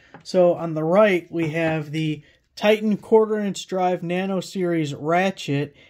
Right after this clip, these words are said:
It's model one one three three zero, and that's this guy right here. And then on the left, this one is the Titan Nano Series quarter inch driver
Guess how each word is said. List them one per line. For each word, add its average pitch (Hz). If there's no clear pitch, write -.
It's -
model 165
one 190
one 180
three 185
three 180
zero, 151
and 151
that's 160
this 170
guy 165
right 151
here. 190
And 156
then 190
on 160
the 143
left, 185
this 196
one 160
is 160
the 156
Titan 185
Nano 170
Series 165
quarter 208
inch 175
driver 165